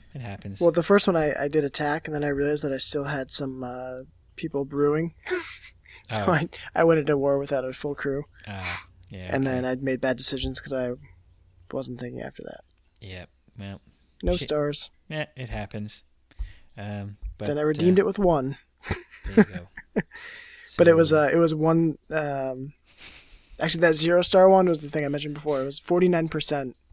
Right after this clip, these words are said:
Speaker 2: zero <laughs> stars.
Speaker 1: Right. I like the way that you're requesting troops right now, and I'm sitting here giving them to you.
Speaker 2: <laughs> Yeah.
Speaker 1: Sticks just asked if you want a dragon.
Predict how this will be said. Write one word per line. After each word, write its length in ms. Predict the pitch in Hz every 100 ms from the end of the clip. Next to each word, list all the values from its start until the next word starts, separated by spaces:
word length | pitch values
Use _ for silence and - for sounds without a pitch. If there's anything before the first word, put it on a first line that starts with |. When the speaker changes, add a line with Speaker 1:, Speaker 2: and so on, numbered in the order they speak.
| -
Speaker 2:
zero 260 | 151 139 139
<laughs> 20 |
stars. 560 | - - 170 170 - - -
Speaker 1:
Right. 360 | 117 104 101 - - - - _ -
I 40 |
like 160 | 123 135
the 100 | 120
way 200 | 117 117
that 120 | 117
you're 160 | 113 113
requesting 560 | 113 - 123 - 104
troops 420 | 98 120 110 -
right 200 | 107 104
now, 300 | 92 101 95
and 120 | 98 101
I'm 140 | 101
sitting 240 | - -
here 160 | 98 101
giving 240 | 95 101
them 140 | 98 95
to 120 | -
you. 160 | 92 92 - -
Speaker 2:
<laughs> 280 | 190 190 -
Yeah. 60 | 190 - - -
Speaker 1:
Sticks 460 | - - 160 -
just 220 | - 131 131
asked 260 | 113 -
if 120 | 117
you 80 | 113
want 160 | 110 104
a 40 | 101
dragon. 500 | 107 98 95 95